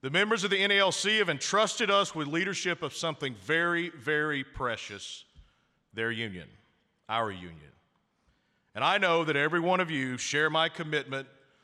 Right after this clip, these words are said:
to work together every single day for what is in the best interest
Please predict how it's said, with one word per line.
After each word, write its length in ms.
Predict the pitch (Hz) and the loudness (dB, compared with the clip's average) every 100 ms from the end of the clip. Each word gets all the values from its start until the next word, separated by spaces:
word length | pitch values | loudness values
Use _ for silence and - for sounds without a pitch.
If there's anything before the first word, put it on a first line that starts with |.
| _ | _
to 100 | - | -10
work 320 | 117 147 175 - | -2 0 0 -2
together 520 | 180 160 156 151 143 | 0 2 4 2 0
every 360 | 147 165 175 185 | 0 0 0 -2
single 440 | - 180 175 175 | -2 -4 -2 -4
day 520 | 147 139 123 120 117 - - _ _ _ _ _ _ _ _ _ _ | -2 -2 0 -2 -4 -10 -20 _ _ _ _ _ _ _ _ _ _
for 160 | 123 | -4
what 280 | 131 165 165 | 2 2 2
is 200 | 151 127 | -2 -2
in 160 | 143 120 | -2 -4
the 80 | |
best 380 | 110 143 147 - | 0 0 -2 -6
interest 580 | 151 135 - 117 - | -6 -6 -8 -8 -10